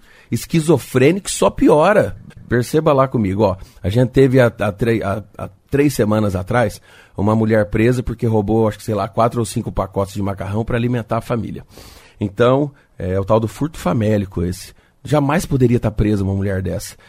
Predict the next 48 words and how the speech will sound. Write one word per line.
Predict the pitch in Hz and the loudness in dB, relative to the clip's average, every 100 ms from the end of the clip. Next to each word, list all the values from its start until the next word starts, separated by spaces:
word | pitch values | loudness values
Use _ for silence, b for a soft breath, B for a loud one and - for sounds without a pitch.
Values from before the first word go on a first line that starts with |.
| b - | b -10
Então | 147 | -4
teve | 147 160 147 | 0 -2 -4
que | |
chegar | - 160 131 135 | -4 -2 0 0
no | 139 | 2
S | 151 160 | 0 0
T | 147 135 | 0 2
J | 120 139 135 | 2 2 0
pro | - | 0
S | 135 131 | 0 0
T | 127 | 0
J | 127 127 131 | 2 0 -2
dar | 120 123 131 - | 0 -2 -2 -4
uma | 127 123 | 0 4
ordem | 123 131 131 | 4 4 2
de | 127 | -2
soltura | - 139 135 170 160 | -2 -4 -2 0 0
pra | - 120 | -2 0
ela. | 139 147 110 b b b b | 2 2 -2 b b b b
Então | 131 | 2
no | 147 | 4
Brasil, | 143 147 123 135 160 | 6 6 6 6 6
por | 143 | 6
exemplo, | 135 127 120 - - | 4 4 0 -2 -8
prende-se | - 147 160 - 139 | 2 4 4 2 2
muito | 143 160 160 | 6 4 4
e | |
prende-se | - 147 147 131 | 0 2 0 0
mal. | 135 127 151 139 - b b b | -2 0 0 0 -4 b b b
Aqui | 107 - 156 | -4 2 2
em | |
Cascavel, | 156 131 135 117 143 151 131 b b | 2 2 2 4 4 4 0 b b
o | - | 0
acusado | 131 143 120 127 143 165 147 131 b | 2 2 0 2 2 2 0 -4 b
que | - 127 | 2 4
é | |
levado | 127 113 120 127 127 | 4 4 2 2 2
a, | 120 98 110 | 0 0 -2
a | |
júri | 104 120 120 | 0 2 2
popular, | - 113 107 120 165 156 - _ | 0 -2 0 2 2 0 -6 _
ele | - 147 | -2 0
continua | 160 147 147 160 | 0 2 2 2
fazendo | 156 143 156 | 4 4 4
júri | 135 139 156 | 6 4 4
de | 151 | 2
forma | - 151 151 | 2 4 4
virtual. | 143 156 135 131 151 127 | 2 0 2 2 2 0